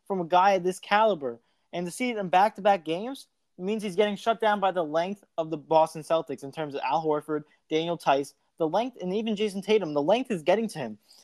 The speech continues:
And, uh, it's difficult because they're double teaming him, and you already know how it goes when there's a superstar on the team. But it's, it's frustrating, and you, you have to put better numbers. And we're putting all the focus on K D,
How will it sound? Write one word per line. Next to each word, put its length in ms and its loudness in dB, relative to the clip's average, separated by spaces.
And, 220 4
uh, 140 6
it's 100 0
difficult 480 4
because 420 2
they're 140 2
double 320 4
teaming 320 -4
him, 260 -2
and 160 -2
you 60 0
already 140 2
know 80 -2
how 120 0
it 80 -2
goes 240 0
when 100 -10
there's 220 -8
a 40 -8
superstar 320 -2
on 100 -4
the 40 -10
team. 260 -8
But 260 4
it's, 220 -6
it's 180 -6
frustrating, 560 2
and 220 -4
you, 160 -10
you 120 -4
have 320 2
to 80 2
put 200 -2
better 220 4
numbers. 340 -4
And 220 -6
we're 140 2
putting 200 -2
all 120 4
the 60 0
focus 240 0
on 120 0
K 200 0
D, 240 0